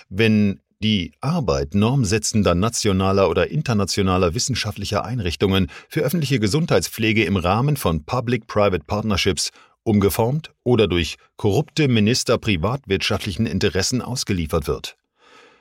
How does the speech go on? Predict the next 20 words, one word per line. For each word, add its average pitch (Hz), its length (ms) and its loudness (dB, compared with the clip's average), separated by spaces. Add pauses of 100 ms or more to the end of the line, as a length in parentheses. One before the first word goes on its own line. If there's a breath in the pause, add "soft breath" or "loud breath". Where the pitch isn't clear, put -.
(200 soft breath)
Das - 180 -4
gilt 131 240 -2
aktuell 95 480 0
für 101 140 -2
die 90 160 0
Weltgesundheitsorganisation 87 1600 0
W 90 180 -2
H 80 140 0
O, 78 420 -2 (300 loud breath)
die 151 100 2
amerikanischen 127 960 0
Centers 139 440 -2
for 107 120 2
Disease 92 460 0
Control 101 420 2
and 87 180 2
Prevention 95 520 0
C 95 160 -2
D 87 100 -2
C, 104 400 -4